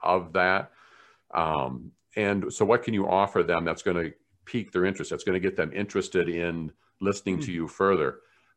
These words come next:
Speaker 1: When you're marketing a digital agency, you know, we're, we're not, that's not something you're gonna buy for nineteen dollars and ninety-five cents or even ninety-nine dollars and ninety-nine cents.
Speaker 2: Right.
Speaker 1: So, I mean, it's,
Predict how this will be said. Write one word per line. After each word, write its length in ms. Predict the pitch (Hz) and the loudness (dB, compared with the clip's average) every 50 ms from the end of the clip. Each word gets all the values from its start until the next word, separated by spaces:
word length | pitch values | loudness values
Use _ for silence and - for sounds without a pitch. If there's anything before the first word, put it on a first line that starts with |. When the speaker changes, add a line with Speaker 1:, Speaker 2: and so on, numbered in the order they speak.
| _ _ | _ _
Speaker 1:
When 340 | 62 67 67 - 127 131 139 | -18 -18 -12 -2 0 2 2
you're 140 | 151 165 160 | 2 2 4
marketing 320 | 151 151 151 151 143 117 | 4 4 4 4 2 0
a 40 | 101 | 0
digital 320 | 98 101 95 95 90 87 | 0 0 2 4 4 6
agency, 380 | 87 95 92 95 90 87 - 92 | 6 4 4 0 -4 -4 -4 0
you 80 | 87 90 | 0 2
know, 100 | 95 101 | 2 2
we're, 140 | 110 - - | 0 -2 0
we're 160 | 123 151 175 | 0 0 0
not, 260 | 165 170 - - - - - 113 | 2 0 0 -2 -4 -8 -2 0
that's 240 | 135 135 135 - | 2 0 2 0
not 220 | 127 127 147 143 - | -2 -2 -2 -2 -2
something 180 | - 98 104 | -2 0 0
you're 80 | 95 92 | 2 2
gonna 120 | 95 87 | 2 2
buy 240 | 80 90 90 98 98 | 2 4 2 2 2
for 160 | - - 82 76 | 2 0 -2 0
nineteen 600 | 82 85 92 92 95 - - 92 87 87 82 71 | 0 -2 -2 -4 -8 -8 -6 -4 -4 -4 -4 0
dollars 380 | - 78 80 87 87 85 - | 0 2 2 4 2 2 0
and 80 | 82 82 | -2 -2
ninety-five 500 | 82 85 87 85 82 - 87 80 78 - | -2 -2 -2 -4 -4 -2 -2 -2 -2 0
cents 320 | - 95 90 95 92 - | 0 0 0 0 -2 0
or 60 | 95 90 | -2 0
even 180 | 82 87 85 | 0 0 -2
ninety-nine 500 | 85 87 90 87 87 90 95 101 104 - | -2 -2 -2 -2 0 0 0 0 2 2
dollars 260 | 87 76 78 76 78 | 2 2 0 0 -2
and 100 | 78 73 | -4 -6
ninety-nine 480 | 73 73 71 73 73 73 73 73 69 64 | -6 -6 -4 -4 -6 -6 -4 -6 -6 -6
cents. 320 | - - 76 69 69 - - | -6 -6 -6 -6 -6 -10 -6
Speaker 2:
Right. 40 | - | -4
Speaker 1:
So, 80 | 87 | -2
I 60 | 82 | -2
mean, 140 | 85 87 87 | 0 0 -2
it's, 280 | 90 90 90 90 - | -2 -2 -4 -12 -16